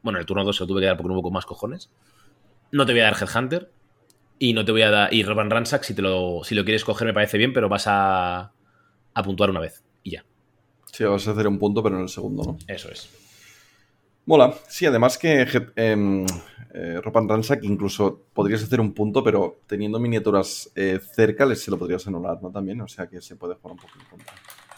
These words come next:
Speaker 2: Y la de facción de hacer daño contra Tau, eh, está muy disputada porque Tau también <laughs> hace mucho daño, ¿no?
Speaker 1: Claro, justo. Y de hecho ni siquiera se la pilló.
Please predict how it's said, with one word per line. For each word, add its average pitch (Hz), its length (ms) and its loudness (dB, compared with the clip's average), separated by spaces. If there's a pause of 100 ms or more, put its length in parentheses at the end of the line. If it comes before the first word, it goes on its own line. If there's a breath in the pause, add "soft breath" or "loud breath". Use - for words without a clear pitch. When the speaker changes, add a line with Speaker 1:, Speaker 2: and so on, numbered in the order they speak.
(1000 loud breath)
Speaker 2:
Y 104 100 -6
la 107 180 6
de 98 580 2
facción 113 360 -2
de 123 60 4
hacer 117 280 4
daño 123 340 4
contra 104 320 2
Tau, 120 480 4
eh, 113 120 8
está 107 280 4
muy 113 220 2
disputada 107 520 -2
porque 110 240 -6
Tau 98 160 -6
también 107 300 -6
<laughs> - 60 -6
hace - 260 2
mucho 117 280 4
daño, 104 280 2
¿no? 117 160 -8 (520 loud breath)
Speaker 1:
Claro, 131 240 8
justo. 110 400 -2
Y 110 120 2
de 110 80 2
hecho 117 140 -4
ni 160 60 2
siquiera 131 220 2
se 156 80 -2
la 151 80 6
pilló. 104 300 0